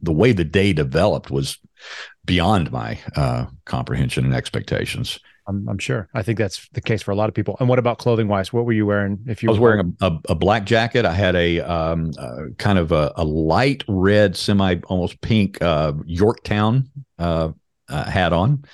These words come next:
Speaker 1: Yorktown, Virginia.
Speaker 2: Mm-hmm.
Speaker 1: And I had, uh, jeans, uh, boots, and that was it.
Speaker 2: Okay.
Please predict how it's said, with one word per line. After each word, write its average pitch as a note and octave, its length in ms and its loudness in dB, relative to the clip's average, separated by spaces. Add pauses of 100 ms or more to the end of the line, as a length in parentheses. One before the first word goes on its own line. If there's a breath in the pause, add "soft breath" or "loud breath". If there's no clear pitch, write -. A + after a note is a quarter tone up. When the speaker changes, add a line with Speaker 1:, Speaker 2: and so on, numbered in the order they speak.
(180 loud breath)
Speaker 1:
Yorktown, F2 380 0
Virginia. F2+ 380 0 (540 loud breath)
Speaker 2:
Mm-hmm. G#2 320 -8
Speaker 1:
And E2 640 0
I D#2+ 280 0
had, D#2+ 500 0
uh, D2+ 160 0
jeans, G2+ 760 -2 (320)
uh, D#2+ 320 -2
boots, - 540 0 (300)
and D#2 420 0 (220)
that E2 240 -4
was D#2+ 120 -4
it. F#2+ 220 2 (640)
Speaker 2:
Okay. F#2+ 220 -4